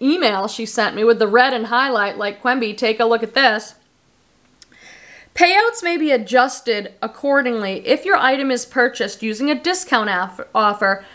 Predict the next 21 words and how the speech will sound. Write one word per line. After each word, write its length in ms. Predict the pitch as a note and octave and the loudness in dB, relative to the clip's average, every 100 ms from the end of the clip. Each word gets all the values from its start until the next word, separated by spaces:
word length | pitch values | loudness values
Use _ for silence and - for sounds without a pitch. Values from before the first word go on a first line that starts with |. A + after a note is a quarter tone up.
| - - - | -20 -20 -2
Payout 480 | F4+ G4 G4+ D#4 - | 2 4 4 2 0
calculations 920 | C#4 C4 C4+ A#3+ G#3+ A3+ A#3 A3+ A3+ | 0 0 -2 -2 -2 -2 -4 -4 -4
may 280 | A#3 C4 D#4+ | 0 2 2
be 180 | F4 | 0
subject 560 | F4+ - C#4+ A#3 C#4 C#4+ | 0 2 0 2 -2 -2
to 100 | D4 | -6
change 440 | - C4 B3 A#3+ | -4 -2 0 -2
from 160 | - A#3 | -2 -4
time 320 | A3+ A#3+ A#3 | 0 2 2
to 80 | A#3 | -2
time 400 | A3+ B3 A3 A3 | -2 0 0 0
without 360 | A3+ A3 A3 G#3+ | -2 2 0 0
notice." 560 | G#3+ G3+ G3 A3 - - | -2 -2 0 -2 -2 0
<laughs> 40 | C5+ C#5 D5+ D#5 D5+ D5+ F5+ D#5 C#5+ C5+ | 0 2 0 2 -2 0 -6 -4 -6 -4
So 200 | - G4+ | 2 2
if 100 | G#4+ | 2
you've 260 | A#4+ D5+ D5 | 0 0 0
got 180 | C5+ | 0
your 120 | B4+ G#4+ | 2 2
items 480 | D#4+ A#4+ A#4+ G4 | 2 0 0 -4
there, 580 | D4 C4 A#3 A#3+ F4 - | -2 2 4 2 0 -4